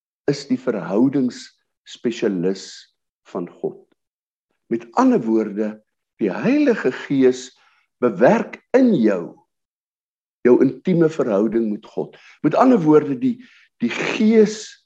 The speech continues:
verander jou denke, verander jou hart om God helder te,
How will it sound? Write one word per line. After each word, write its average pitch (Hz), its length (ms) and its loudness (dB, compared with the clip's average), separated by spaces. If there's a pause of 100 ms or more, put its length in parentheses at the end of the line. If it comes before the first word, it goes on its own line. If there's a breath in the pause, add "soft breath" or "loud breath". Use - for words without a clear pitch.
(360)
verander 196 560 2
jou 123 160 2 (160)
denke, 151 560 2
verander 165 560 0
jou 123 240 -2
hart 135 400 -10 (960)
om 135 160 4
God 170 400 0
helder 131 400 -2 (240)
te, 104 80 -12